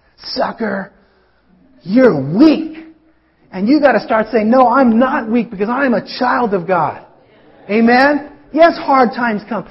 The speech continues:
Yes, bad things happen. But you can get up because Jesus is overcome. We sang those songs for a purpose today.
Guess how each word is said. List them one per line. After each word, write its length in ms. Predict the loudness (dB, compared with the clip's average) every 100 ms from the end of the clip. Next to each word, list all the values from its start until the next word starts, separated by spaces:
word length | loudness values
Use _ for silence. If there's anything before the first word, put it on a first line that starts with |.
| -4
Yes, 260 | 2 2 2 0
bad 300 | 0 0 -4
things 240 | -6 -6
happen. 320 | -8 -8 -10 -12 -6 -2
But 200 | 0 0
you 120 | 2
can 240 | 2 0
get 200 | 2 2
up 160 | 2 -2
because 320 | -4 -2 -2
Jesus 460 | -2 -2 0 -2 -2
is 240 | -4 0 2
overcome. 560 | 2 2 -2 -2 0
We 100 | -2
sang 300 | -2 -2 0
those 180 | 0 -2
songs 280 | -4 -8 -8
for 120 | -4 -6
a 60 |
purpose 440 | -4 -6 -4 -8 -6
today. 460 | -4 -4 -6 -10